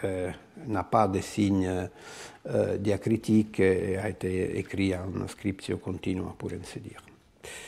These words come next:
Voilà le texte. Le lieu de rassemblement des démons est devenu la maison de Dieu.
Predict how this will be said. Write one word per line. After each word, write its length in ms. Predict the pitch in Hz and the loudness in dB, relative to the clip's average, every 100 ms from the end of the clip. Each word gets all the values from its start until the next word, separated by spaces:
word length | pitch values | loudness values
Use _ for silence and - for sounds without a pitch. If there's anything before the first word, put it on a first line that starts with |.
| - - - - - - | -16 -16 -18 -18 -20 2
Voilà 220 | 170 151 | 10 12
le 120 | 131 104 | 12 8
texte. 480 | 95 87 - - - - - - - - - - - - | 2 -2 -6 -10 -12 -14 -18 -18 -16 -16 -16 -18 -14 0
Le 140 | 156 | 8
lieu 280 | 165 175 220 | 8 12 12
de 200 | 165 131 | 12 12
rassemblement 760 | 120 135 - 165 143 135 139 139 | 10 6 6 6 10 10 10 10
des 160 | 107 101 | 8 8
démons 460 | 107 120 175 190 | 10 10 10 8
est 100 | - | 4
devenu 320 | 120 120 139 151 | 4 6 8 8
la 100 | 113 | 6
maison 380 | 117 104 131 | 4 4 4
de 140 | 110 104 | 4 2
Dieu. 240 | 90 87 | 0 -4